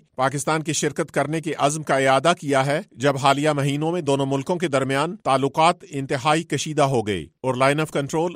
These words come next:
اور working باؤنڈری پر ہونے والے firing کے تبادلے کے واقعات میں بھی اضافہ ہو گیا، جو دونوں جانب جانی نقصان کا باعث بن رہا ہے۔ اگرچہ امریکہ سمیت دنیا کے کئی دیگر ممالک دونوں ملکوں پر کشیدگی کم کرنے کے لیے مذاکرات پر زور دیتے آ رہے ہیں،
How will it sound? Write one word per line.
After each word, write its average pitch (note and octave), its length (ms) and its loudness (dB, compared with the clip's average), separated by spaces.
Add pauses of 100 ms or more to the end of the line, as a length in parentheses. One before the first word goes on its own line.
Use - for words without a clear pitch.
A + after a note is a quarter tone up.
اور C#3 160 -2
working C#3 340 -2
باؤنڈری C3 320 0
پر D3+ 140 -2
ہونے C3+ 240 -2
والے C#3 180 -2
firing C3+ 340 -2
کے D3 100 -6
تبادلے C3 440 -2
کے C#3+ 120 -4
واقعات C3 480 -2
میں C#3 140 -4
بھی C3 220 -6 (120)
اضافہ D3 380 2
ہو B2+ 220 2
گیا، G2 260 -2 (160)
جو C3+ 160 -2
دونوں D3 300 2
جانب D3+ 380 0 (140)
جانی C3+ 240 -2
نقصان D3+ 420 0
کا C#3 120 -2
باعث C3 340 0
بن C#3 140 2
رہا C3 300 0
ہے۔ G2+ 220 -4 (160)
اگرچہ C#3 420 -2
امریکہ D3 340 0
سمیت E3 440 -4
دنیا D3 340 -2
کے D#3+ 160 -4
کئی D#3 180 -4
دیگر C3+ 280 0
ممالک C3 520 -2 (140)
دونوں D3 320 2
ملکوں C#3+ 340 0
پر E3 240 0
کشیدگی D3 540 -6
کم D#3+ 220 0
کرنے D3 320 -2
کے C#3+ 120 -4
لیے C3 280 -2 (140)
مذاکرات C#3 640 0
پر C#3+ 120 2
زور C#3 220 2
دیتے C#3+ 360 0
آ B2+ 180 4
رہے C3 200 0
ہیں، G2+ 240 -4